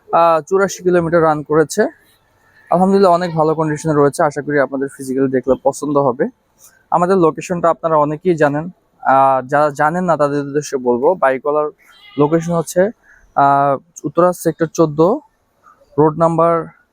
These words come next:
একুশ, হাউস নাম্বার হচ্ছে সতেরো। এখানে আসলে আপনারা ফিজিক্যালি ভিজিট করতে পারবেন বাইকটা।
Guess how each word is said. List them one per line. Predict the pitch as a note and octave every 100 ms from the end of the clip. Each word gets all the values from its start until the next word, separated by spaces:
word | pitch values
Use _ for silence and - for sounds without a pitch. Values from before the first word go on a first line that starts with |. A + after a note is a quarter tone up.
| _
একুশ, | - D3 D#3+ G#3 - - _ - - _ _ _
হাউস | D3 D3 D3
নাম্বার | D#3 D#3+
হচ্ছে | D#3 -
সতেরো। | D3 F3+ - D3+ G3+ - -
এখানে | C3 E3 F3
আসলে | D#3+ D3 C#3+
আপনারা | C#3+ D3+
ফিজিক্যালি | - E3 D#3 D3+
ভিজিট | C#3+ C#3 C#3+ -
করতে | C#3 C#3
পারবেন | C3+ D3+
বাইকটা। | C3+ B2+ - G3+